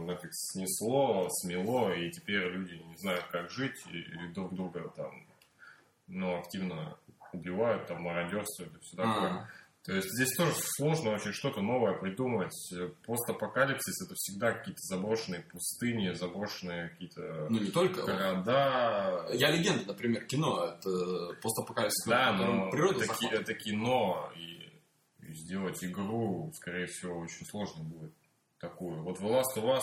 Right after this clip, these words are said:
Speaker 1: он наиболее близко, м,
Speaker 2: К твоей мечте постапокалипсиса, да, вот такого? Ну,
Speaker 1: Ну, не, не к моей
Speaker 2: э,
Speaker 1: мечте,
Speaker 2: сеттинг такой.
Speaker 1: а вот сеттинг там, да, вот он более такой жестокий, мрачный и интересный.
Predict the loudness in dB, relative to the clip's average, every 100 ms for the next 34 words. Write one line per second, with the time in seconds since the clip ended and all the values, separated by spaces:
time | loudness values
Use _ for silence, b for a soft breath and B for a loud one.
0 | 0 -2 -2 -2 -2 -4 -4 -4 -6 -6
1 | -12 -18 _ _ _ _ -12 -10 -12 -14
2 | -10 -2 0 2 0 -2 -2 -4 -6 -6
3 | -6 -6 -6 -8 -8 -6 -6 -8 -14 -18
4 | -14 -4 -4 -2 0 4 4 6 4 6
5 | 6 6 6 4 4 6 6 6 4 4
6 | 2 2 0 0 0 -2 -8 -6 -2 0
7 | 2 0 0 -4 -2 0 0 0 -2 0
8 | 0 0 -8 -10 -6 -6 -8 -14 _ -16
9 | -4 -2 -2 -4 -12 -12 -8 -6 -4 -4
10 | -6 -4 -2 -2 -2 -6 -6 -6 -8 -8
11 | -4 -2 -2 -6